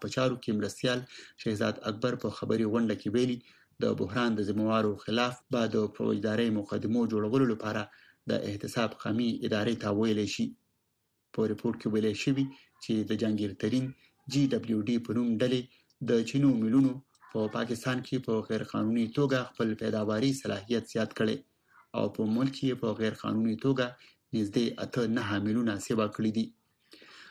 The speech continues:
په ریپورت کې د ګجرات د چودري کورنۍ د ککړتیا هم ویلي شوي چې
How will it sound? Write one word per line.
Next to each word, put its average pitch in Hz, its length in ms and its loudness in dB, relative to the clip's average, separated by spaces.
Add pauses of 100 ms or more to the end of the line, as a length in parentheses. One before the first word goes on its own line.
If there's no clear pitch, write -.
(160)
په 156 80 4 (120)
ریپورت 170 240 -2
کې 175 140 0
د 151 80 2 (100)
ګجرات 123 380 2
د 117 80 2 (140)
چودري 135 320 0 (100)
کورنۍ 113 340 0
د 110 80 0 (140)
ککړتیا 110 480 -4
هم 143 120 0
ویلي 107 360 0
شوي 113 220 0 (320)
چې - 80 -8